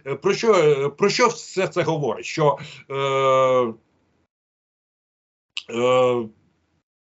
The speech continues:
Донбас сприймався українським національним рухом як своя територія, яка потребує відповідної, е, діяльності. Навіть є,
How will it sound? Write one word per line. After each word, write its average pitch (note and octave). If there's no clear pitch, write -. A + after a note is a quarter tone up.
Донбас E3
сприймався D3+
українським E3
національним C#3
рухом G#3
як C#3+
своя D3
територія, F#3
яка B2+
потребує C3
відповідної, D3+
е, A#2+
діяльності. A#2+
Навіть F3+
є, D#3+